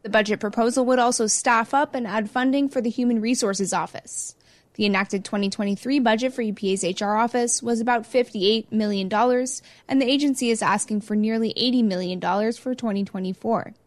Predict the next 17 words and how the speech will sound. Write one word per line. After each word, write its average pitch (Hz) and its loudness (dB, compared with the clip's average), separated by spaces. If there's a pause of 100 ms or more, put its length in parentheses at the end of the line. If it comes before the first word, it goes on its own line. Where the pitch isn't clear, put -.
(120)
Overall, 214 4
Regan 254 4
says 262 2
the 247 4
budget 208 0
proposal 233 0
is 220 2
necessary 254 2
to 254 -2
accomplish 254 -2
the 202 -6
goals 196 0
for 220 -8
the 196 -2
agency. 214 -2 (160)
Here's 185 -4
Regan. 196 -2